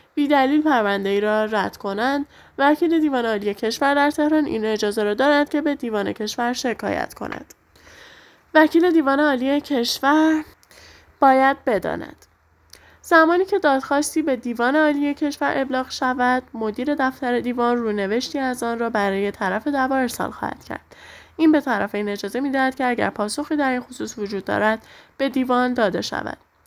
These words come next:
قطعاً دو طرف دعوا نیازمند کمک گرفتن از وکیل دیوان عالی کشور هستند. زمانی که وکیل دیوان عالی کشور در تهران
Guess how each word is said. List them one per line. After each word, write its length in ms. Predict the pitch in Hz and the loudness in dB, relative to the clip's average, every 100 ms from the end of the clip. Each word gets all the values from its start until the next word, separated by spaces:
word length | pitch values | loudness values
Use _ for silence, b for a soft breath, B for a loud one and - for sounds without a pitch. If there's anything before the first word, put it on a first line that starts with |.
| b b b - | b b b 2
قطعاً 480 | 302 320 - 330 339 | 4 4 0 0 0
دو 120 | 294 | 0
طرف 320 | 269 233 226 | -2 -4 -4
دعوا 300 | 240 220 214 | -4 -4 -4
نیازمند 540 | 247 240 202 208 202 196 | -4 -4 -4 -4 -4 -4
کمک 360 | - 202 190 | -4 -2 -2
گرفتن 500 | 196 190 190 269 285 | -2 -2 -2 -2 -2
از 400 | - 262 262 254 | 0 0 0 -2
وکیل 360 | 226 190 - 196 | -4 -4 -6 -8
دیوان 280 | 196 185 185 | -8 -6 -6
عالی 280 | 185 190 208 | -6 -6 -8
کشور 460 | 220 214 - 214 | -8 -8 -6 -4
هستند. 500 | 196 196 - - - - _ B B B | -4 -6 -6 -10 -12 -16 _ B B B
زمانی 320 | - 294 302 320 | 2 2 4 2
که 100 | 320 | 0
وکیل 340 | 247 247 254 | -2 -2 -6
دیوان 280 | 240 226 226 | -6 -6 -4
عالی 300 | 220 208 254 | -4 -4 -4
کشور 380 | - - 294 285 | -4 -4 -4 -2
در 180 | 247 | -2
تهران 580 | 214 208 208 220 226 240 | -2 -2 0 0 0 -2